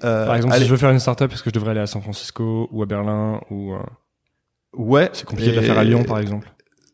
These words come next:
Speaker 1: Pff, pas forcément, c'est-à-dire que c'est, moi, pour moi, c'est de proche en proche, c'est-à-dire, euh, au contraire, j'ai presque envie de dire, euh, enfin, il faut faire les deux, il faut énormément s'ouvrir, mais c'est aussi cool parfois de,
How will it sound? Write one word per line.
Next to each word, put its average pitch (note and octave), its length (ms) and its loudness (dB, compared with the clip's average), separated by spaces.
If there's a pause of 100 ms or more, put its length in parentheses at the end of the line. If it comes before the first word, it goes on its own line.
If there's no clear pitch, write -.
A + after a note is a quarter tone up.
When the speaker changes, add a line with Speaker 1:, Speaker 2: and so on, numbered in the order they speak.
Speaker 1:
Pff, - 220 -12
pas D3+ 160 -2
forcément, E3+ 720 -2
c'est-à-dire A#2+ 260 -2
que A2 440 0
c'est, B2 180 -6
moi, C3 220 0
pour C#3 80 -2
moi, E3+ 80 4
c'est D#3 100 2
de B2+ 40 -4
proche - 280 0
en D3+ 40 -2
proche, D#3 320 -2
c'est-à-dire, A#2+ 280 0
euh, A#2 80 0 (340)
au E3 80 4
contraire, F3 380 2
j'ai F3 80 0
presque - 200 -2
envie B2 140 -2
de B2+ 60 -6
dire, A#2 240 0 (400)
euh, G#2+ 560 2 (360)
enfin, F#2 260 -2
il A2+ 60 -8
faut G#2+ 60 -10
faire A2 100 0
les G#2+ 100 -2
deux, C#3 160 0
il C#3+ 60 -2
faut - 140 -4
énormément A2+ 400 0
s'ouvrir, B2 540 -2
mais A2 80 -2
c'est B2+ 100 0
aussi C3 240 2
cool G3 220 0
parfois D#3+ 360 0
de, A#2 360 0